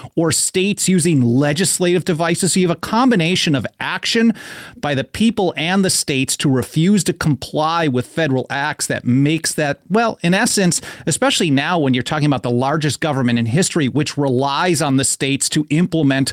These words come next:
most federal programs. That's how they put it themselves.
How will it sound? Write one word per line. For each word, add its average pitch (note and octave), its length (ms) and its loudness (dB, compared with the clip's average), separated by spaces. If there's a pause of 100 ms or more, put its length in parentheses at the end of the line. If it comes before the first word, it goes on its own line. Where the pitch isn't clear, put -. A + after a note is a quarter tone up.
(140)
most D#3 520 2
federal C#3 380 -2
programs. D3+ 840 -2
That's D3 280 -4
how C3+ 160 -2
they C#3 280 -2
put C3+ 240 -2
it A2+ 140 -4
themselves. C#3+ 640 -2